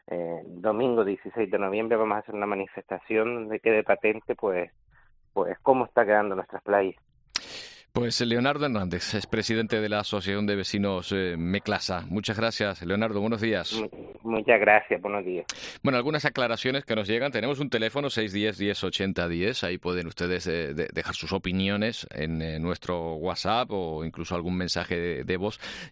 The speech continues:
Speaker 2: Yasmina, por ejemplo, nos aclara, ¿eh? Eh, no estamos hablando de merluzas, lo que se cría en ese tipo de, de, de piscifactorías, por ejemplo, son lubinas, ¿eh? Eh, por ejemplo, en, en Acuanarias, dice, dice ella, nos lo recuerda.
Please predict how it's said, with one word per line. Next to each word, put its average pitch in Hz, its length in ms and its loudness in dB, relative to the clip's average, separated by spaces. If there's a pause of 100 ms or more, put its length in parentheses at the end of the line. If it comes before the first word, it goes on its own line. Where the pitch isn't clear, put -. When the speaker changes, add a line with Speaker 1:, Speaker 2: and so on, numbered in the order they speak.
Speaker 2:
Yasmina, 101 320 2
por 113 140 0
ejemplo, 110 260 0
nos 110 160 -2
aclara, 90 440 0
¿eh? 113 200 -4
Eh, 76 500 -2
no 104 480 2
estamos 107 360 -2
hablando 104 320 2
de 104 60 2
merluzas, 104 600 0
lo 92 140 0
que 85 140 -4
se - 180 -2
cría 107 360 0 (440)
en 90 240 0
ese 92 440 0
tipo 90 340 -2
de, 82 260 0
de, 73 800 -2
de - 260 -4
piscifactorías, 87 680 -2
por - 140 -6
ejemplo, 87 180 0
son 104 160 2
lubinas, 95 540 2
¿eh? - 160 -6 (180)
Eh, - 340 -6
por - 120 -6
ejemplo, 85 240 -2
en, 85 180 -2
en - 140 -4
Acuanarias, 82 500 0
dice, 73 480 -4
dice 82 380 -2
ella, 71 100 -2
nos 73 140 -2
lo 73 100 -2
recuerda. 80 380 -2